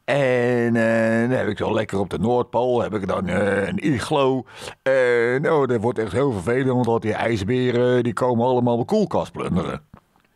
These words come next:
Kijk, maar dat staat dan in het lokale Ant-, eh,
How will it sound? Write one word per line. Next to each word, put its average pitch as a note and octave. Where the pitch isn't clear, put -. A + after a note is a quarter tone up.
Kijk, -
maar B2
dat F3+
staat -
dan G2+
in A2+
het A2+
lokale G2+
Ant-, G2+
eh, A2